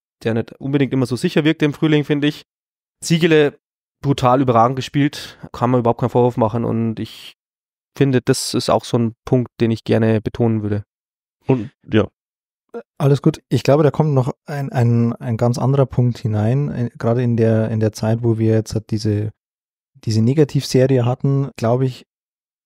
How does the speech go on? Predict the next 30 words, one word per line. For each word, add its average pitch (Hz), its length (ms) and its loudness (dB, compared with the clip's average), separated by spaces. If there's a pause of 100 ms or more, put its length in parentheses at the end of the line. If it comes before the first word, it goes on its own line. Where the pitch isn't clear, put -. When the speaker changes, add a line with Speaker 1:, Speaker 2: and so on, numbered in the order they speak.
(120)
Speaker 3:
hat 113 160 -6
die 127 60 2
Mannschaft 120 320 2
auch 117 180 0
gemerkt, 123 520 -2
die, 104 420 -2
die 117 80 0
Mitkonkurrenten, 113 1040 0
da 113 100 -2
konnte 127 300 -2
sich 120 220 -4
auch 117 180 -6
keiner 123 340 0
entscheidend 113 460 -2
absetzen. 117 580 -6
Es 113 200 -8
war 113 100 -4
keiner, 131 560 0 (400)
klar, 131 180 4
die 117 140 2
haben 113 300 0
ihre 117 260 -2
Spiele 117 180 -4
gewonnen 156 380 2
oder 117 140 -4
unentschieden, 143 460 -2 (280)
sind - 160 -2
natürlich 113 320 0
näher 107 220 0
rangekommen. 135 500 -2